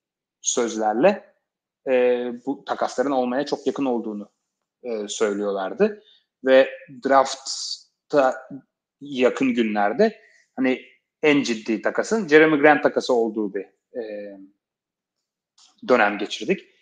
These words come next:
Aslında Jeremy Grant'in geri dönüşünün beklentilerin çok altında kalmış olması belki diğer takasların olmamasına sebep olmuş olabilir.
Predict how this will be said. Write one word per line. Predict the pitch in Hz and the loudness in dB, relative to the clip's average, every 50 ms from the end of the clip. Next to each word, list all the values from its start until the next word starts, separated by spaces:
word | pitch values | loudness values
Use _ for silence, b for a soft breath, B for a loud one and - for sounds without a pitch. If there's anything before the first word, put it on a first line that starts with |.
| _ _ _ _ _ _ | _ _ _ _ _ _
Aslında | - - - - - - 151 131 | -16 -14 -14 -12 -2 0 0 2
Jeremy | 139 143 143 143 151 151 135 | 4 2 2 2 2 0 2
Grant'in | 127 156 160 165 170 - - 214 208 196 208 - - - - | 2 2 2 0 0 -2 0 0 0 -2 -4 -8 -18 -10 -4
geri | 190 143 165 196 160 | 0 2 2 4 6
dönüşünün | 160 147 139 131 120 - - 160 196 226 - - _ _ _ _ _ _ _ _ _ _ _ _ _ _ _ _ _ _ _ _ - 131 135 123 113 101 - - - _ _ _ _ _ _ _ - | 4 4 4 4 2 2 2 2 2 2 0 -4 _ _ _ _ _ _ _ _ _ _ _ _ _ _ _ _ _ _ _ _ 0 2 2 2 2 -2 -8 -14 -20 _ _ _ _ _ _ _ -4
beklentilerin | 117 117 - 147 139 135 127 - 156 156 160 156 | -2 -2 0 2 2 2 2 2 2 2 2 2
çok | - 165 156 139 | 0 0 4 4
altında | 127 127 - - 151 160 180 - | 4 4 4 2 0 0 2 2
kalmış | - 127 123 127 120 - - | 2 2 2 0 -4 -4 -2
olması | 127 120 120 120 117 - - 208 226 240 - - _ _ _ _ _ _ | -2 -2 -2 -4 -6 -2 0 0 0 0 -4 -10 _ _ _ _ _ _
belki | 135 139 135 - 151 131 | -6 -6 -4 -4 -4 0
diğer | 151 165 156 143 - - | 4 4 4 4 4 0
takasların | 127 - - 127 - - - 131 131 143 160 156 - | -4 -2 -2 -2 -2 -2 -4 -2 -2 -2 -4 -6 -4
olmamasına | - 143 139 139 131 127 120 - - 131 127 127 127 - - _ _ _ _ | -2 -2 0 0 0 0 -2 -2 -4 -2 -2 -2 -2 -4 -10 _ _ _ _
sebep | - - 127 127 123 120 127 | -12 -4 0 0 2 2 0
olmuş | 123 123 123 123 123 - - - - - _ _ _ _ _ _ _ _ _ - | 0 -2 -2 -4 -6 -8 -12 -14 -16 -20 _ _ _ _ _ _ _ _ _ -2
olabilir. | 139 127 120 110 107 110 151 - | 0 0 2 0 0 -2 -4 -4